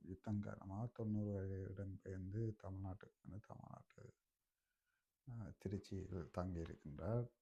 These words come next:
தங்கியிருக்கும்போது தான் கேரளாவை சார்ந்த, ம், வேடனின் தந்தையை காதலித்து திருமணம் செய்கிறார்கள். திருமணம் செய்து சிறிது காலம் ஊட்டியில் வாழ்கின்றார்கள். ஊட்டியில் வாழ்ந்த பின் பின்பு,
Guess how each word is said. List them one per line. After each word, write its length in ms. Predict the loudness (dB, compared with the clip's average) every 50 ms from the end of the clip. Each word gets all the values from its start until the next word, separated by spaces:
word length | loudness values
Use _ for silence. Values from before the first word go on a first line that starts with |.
| _ -20 _
தங்கியிருக்கும்போது 840 | _ -6 -2 0 0 2 2 2 0 -2 -4 -6 -4 -2 -2 0 2
தான் 220 | 4 4 6 6 6 6 6 4 2 0 -4 _ _ _ _ _ _ _ _ _ _ _ _ _ _ _ _ _ _ -20
கேரளாவை 640 | -14 -4 0 2 2 4 4 4 2 2 0 -4 -8
சார்ந்த, 460 | -10 -8 -6 -4 -2 -2 -2 -2 0 0 2 2 0 0 -2
ம், 200 | -4 -8 -8 -10 -10 -12 _ _ _ _ _ _ _ _ _ _ -18 -18 -14 -12 -10 -6
வேடனின் 480 | -4 -2 -2 0 0 -2 -4 -6 -6 -10 _ _ -20 -20 -20 _ _
தந்தையை 540 | -6 -4 -4 -2 -2 -4 -4 -2 0 0 0 0 -2 -6 _ _ _ _ _ _ _ _ _ _ _ _ _ _ _ _ _ -14
காதலித்து 580 | -10 -2 0 0 0 2 0 -4 -6 -6 -8 -8
திருமணம் 360 | -6 -6 -6 -6 -4 -6 -8
செய்கிறார்கள். 640 | -8 -10 -10 -10 -8 -8 -8 -8 -8 -6 -4 -4 -4
திருமணம் 500 | -6 -6 -8 -6 -6 -8 -8 -8 -6 -6
செய்து 340 | -6 -4 -2 -2 2 2 4 4 4 4 2 0
சிறிது 400 | -2 -4 -4 0 0 2 2 4
காலம் 360 | 4 2 2 2 0 0 0 0
ஊட்டியில் 400 | 0 -2 -2 0 0 0 0 0
வாழ்கின்றார்கள். 760 | 0 0 2 2 2 2 2 2 2 4 4 4 6 6 6
ஊட்டியில் 340 | 4 4 2 2 2 2 4
வாழ்ந்த 300 | 4 2 2 2 0 0
பின் 240 | 0 0 -2 -2
பின்பு, 300 | -2 -4 -4 -4 -4 -6